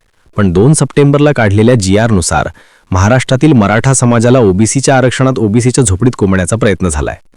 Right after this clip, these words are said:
जरांगे नावाचा माणूस उभा राहतो आणि म्हणतो की, "आमची पोरं गरीब झाली, आम्ही पन्नास एकरावरून एक एकरावर आलो, पण तुझ्या नावावर तरी सातबारा आहे."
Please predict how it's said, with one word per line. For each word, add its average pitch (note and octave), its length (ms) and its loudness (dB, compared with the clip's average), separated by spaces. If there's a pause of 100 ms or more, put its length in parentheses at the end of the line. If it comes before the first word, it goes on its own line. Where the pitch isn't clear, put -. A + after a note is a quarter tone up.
(640)
जरांगे A2+ 340 2
नावाचा A#2+ 340 2
माणूस A2+ 320 2
उभा G2 180 0
राहतो G#2 200 -2
आणि G#2 140 2
म्हणतो F2+ 400 0
की, G#2+ 80 -2
"आमची F#2 240 0
पोरं B2 240 2
गरीब D3 200 2
झाली, F2 260 -2 (500)
आम्ही G2 180 2
पन्नास A2 380 2
एकरावरून A#2+ 500 2
एक B2+ 140 0
एकरावर C3 360 2
आलो, D#2 220 0 (400)
पण C3+ 120 2
तुझ्या A2+ 280 0
नावावर D#3+ 360 2
तरी A3+ 120 2
सातबारा E2+ 400 -2
आहे." C#2 200 -6